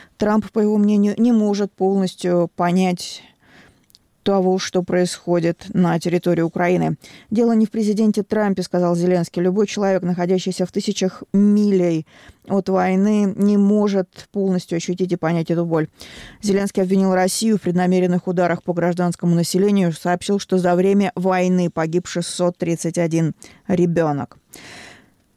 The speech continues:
Трамп сравнил Россию и Украину с дерущимися детьми на пресс-конференции пятого июня. Президент С Ш А заявил, что войну сложно остановить из-за вражды двух стран и взаимной ненависти Зеленского и Путина. «Иногда детям нужно дать подраться», сказал президент С Ш А.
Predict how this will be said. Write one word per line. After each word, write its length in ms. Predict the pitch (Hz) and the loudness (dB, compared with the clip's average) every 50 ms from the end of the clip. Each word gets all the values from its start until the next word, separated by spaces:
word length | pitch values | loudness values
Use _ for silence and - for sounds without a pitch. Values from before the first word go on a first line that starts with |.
| _ | _
Трамп 260 | _ 285 294 285 262 - | _ -2 0 0 -2 -2
сравнил 380 | - 262 247 240 240 247 233 | 0 0 2 2 2 2 2
Россию 380 | 233 226 220 - - 254 233 226 | 2 0 -2 -2 -2 -2 0 0
и 20 | |
Украину 420 | 220 208 - 220 220 226 220 208 196 | 0 0 0 0 2 2 2 2 0
с 60 | 185 | 0
дерущимися 560 | 185 208 220 220 185 - 202 202 196 190 208 | 0 0 0 0 0 2 2 2 2 0 -2
детьми 280 | 190 208 196 220 240 240 | -2 -2 0 2 2 2
на 120 | 220 190 | 2 2
пресс-конференции 720 | 196 208 196 - 208 196 202 208 214 214 202 - - 196 | 0 -2 0 0 -2 0 0 0 0 0 0 0 0 -2
пятого 420 | 190 - 202 196 - 202 196 202 208 | -2 -2 -2 -2 0 0 2 2 2
июня. 640 | 208 208 220 247 247 233 208 175 160 156 151 139 131 _ _ _ _ _ _ _ _ _ _ _ _ - 175 175 190 | 2 2 2 2 2 2 2 2 0 -2 -6 -8 -12 _ _ _ _ _ _ _ _ _ _ _ _ -8 -6 -2 -2
Президент 400 | 185 175 190 180 196 202 190 - | 0 0 0 0 0 0 -2 -2
С 100 | - 190 | -2 -4
Ш 220 | - - 202 196 | -4 -2 0 0
А 40 | 190 | 0
заявил, 320 | 180 185 185 190 196 208 | 2 2 2 2 2 0
что 200 | 202 - - 180 | -2 -2 -2 -2
войну 240 | 175 180 180 190 190 | 0 2 2 0 0
сложно 340 | 180 - 208 190 180 175 175 | 0 0 0 2 2 2 0
остановить 540 | 175 - - 180 180 180 180 202 226 220 202 | 0 0 -2 0 0 2 2 0 0 0 0
из-за 400 | 190 180 185 185 185 190 175 - | 0 0 0 0 0 0 0 0
вражды 400 | 175 196 190 180 180 175 185 196 | 0 0 0 0 0 0 0 -2
двух 240 | 180 175 175 180 170 | 0 0 -2 -2 -4
стран 320 | - - 208 220 233 220 | -4 -2 0 0 2 2
и 40 | 208 | 2
взаимной 460 | 170 165 170 175 180 196 202 196 190 180 | 0 0 0 2 2 2 2 2 2 2
ненависти 580 | 175 175 180 185 185 180 175 180 175 - - | 2 2 2 0 0 0 0 -2 -2 -4 -6
Зеленского 560 | 160 165 165 160 160 160 165 - - 170 170 | -4 -2 0 0 0 -2 -4 -4 -2 0 0
и 40 | 170 | 0
Путина. 460 | 160 - 170 170 151 156 165 165 156 151 - - - - - - - | 0 -2 -4 -2 -2 -2 0 0 -2 -2 -6 -12 -20 -20 -20 -6 -2
«Иногда 340 | 196 190 185 185 185 208 202 | 0 0 2 0 0 0 0
детям 320 | 185 226 220 - 196 180 | 0 0 0 0 0 0
нужно 280 | 180 185 180 180 180 175 | 0 0 0 0 0 0
дать 280 | 165 175 185 190 - | 0 0 -2 -2 -4
подраться», 640 | - - 180 180 170 170 165 165 165 - - - 160 | -4 -2 -2 -2 0 0 0 0 0 -2 -4 -10 -12
сказал 400 | 160 - - 160 160 165 170 175 | -12 -8 -8 -6 -2 -2 -2 -2
президент 560 | - - 165 175 175 165 151 - 123 147 160 | -2 -4 -4 -4 -4 -4 -6 -6 -6 -6 -6
С 100 | - - | -6 -8
Ш 220 | 160 - - - 165 | -8 -8 -8 -8 -8
А. 160 | 135 165 165 | -8 -8 -10